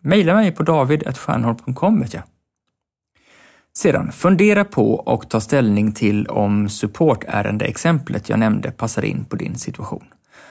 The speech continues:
Då skulle du kunna låta uppgifterna stå kvar där helt och hållet.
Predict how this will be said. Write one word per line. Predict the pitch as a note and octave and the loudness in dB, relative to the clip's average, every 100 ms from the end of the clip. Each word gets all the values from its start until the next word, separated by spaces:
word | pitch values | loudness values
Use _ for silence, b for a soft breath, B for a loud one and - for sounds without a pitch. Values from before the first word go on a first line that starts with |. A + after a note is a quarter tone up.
| b b | b b
Då | F3 F3+ D3 | 2 4 2
skulle | - C3+ | 0 0
du | B2+ G#2+ A2 | 2 2 0
kunna | A2+ | -2
låta | A2+ A#2 A2+ | 2 0 0
uppgifterna | A#2+ B2+ - A2+ - A2 | -2 -2 -8 -8 -8 -10
stå | - | -8
kvar | - C3+ C#3 | -2 0 0
där | G#2 - - | 0 -6 -8
helt | - - - | -8 -8 -8
och | C3 | -14
hållet. | - - C3+ B2+ - | -6 -2 -2 -4 -16